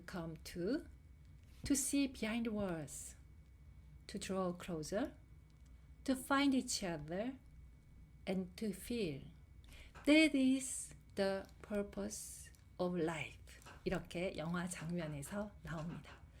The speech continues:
어, 그런데요, 이십오 번 찾아봐도 없었어요. 이십오 번 찾아서 없어서 결국 이제 히말라야까지 찾아가서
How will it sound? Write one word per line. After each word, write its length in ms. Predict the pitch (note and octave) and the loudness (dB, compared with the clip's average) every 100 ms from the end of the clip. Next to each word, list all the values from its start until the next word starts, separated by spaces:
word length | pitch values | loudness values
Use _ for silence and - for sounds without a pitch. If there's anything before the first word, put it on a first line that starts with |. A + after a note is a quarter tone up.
| - - - - - - | -18 -16 -16 -18 -18 0
어, 200 | B3 B3+ B3+ | 6 8 8
그런데요, 540 | B3 B3+ A#3 B3+ C4 | 6 8 6 4 4
이십오 380 | - - D#4+ D4 | 6 6 8 8
번 160 | C#4 | 8
찾아봐도 520 | C4 D#4 E4+ E4 A#3+ - | 8 6 4 2 2 0
없었어요. 760 | - - C#4+ - - - - | -4 0 0 0 0 0 0
이십오 320 | F#3+ C4+ C4 | -2 0 4
번 100 | C4 | 6
찾아서 360 | C4 D4 D4 B3+ | 6 4 4 2
없어서 320 | E3 A#3+ B3 | 2 0 2
결국 500 | A3 C4+ F4 F4+ - | 10 12 12 12 8
이제 320 | - G#3+ G3 | 6 6 6
히말라야까지 720 | F3+ D4 D4+ D4+ C#4+ G#3 F#3 | 4 6 8 8 6 4 2
찾아가서 800 | F3+ C#4+ C#4 C4 F3+ D#3 A#3+ D#3 | 0 0 0 2 0 0 -2 -2